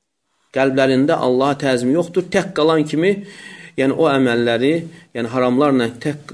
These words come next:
baş-başına qaldığı zaman onu edərlər. Allah qorusun. Ona görə, yəni, yəni əsas nə,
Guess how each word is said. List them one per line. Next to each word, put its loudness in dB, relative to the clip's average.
baş-başına -2
qaldığı 0
zaman 0
onu 2
edərlər. -2
Allah 0
qorusun. -8
Ona 2
görə, 2
yəni, 2
yəni 2
əsas -2
nə, -2